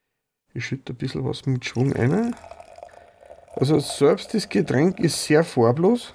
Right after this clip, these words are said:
Weiß sozusagen. Schaum hat's ein bisschen, nicht viel, obwohl ich da mit Schwung einfülle, bemüht sich der Schaum nicht sehr.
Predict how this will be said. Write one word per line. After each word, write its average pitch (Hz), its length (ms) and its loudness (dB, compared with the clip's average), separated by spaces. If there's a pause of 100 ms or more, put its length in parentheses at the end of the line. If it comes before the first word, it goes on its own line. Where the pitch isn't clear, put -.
(640)
Weiß 143 640 2
sozusagen. 202 800 2 (1700)
Schaum 185 760 2
hat's 156 240 2
ein 139 220 2
bisschen, 208 460 2
nicht 160 200 2
viel, 220 420 2
obwohl 156 280 4
ich 175 60 2
da 185 100 2
mit 170 200 2
Schwung 185 320 2
einfülle, 190 720 2 (760)
bemüht 165 340 4
sich 202 140 0
der 175 100 4
Schaum 156 320 2
nicht 175 200 4
sehr. 170 280 4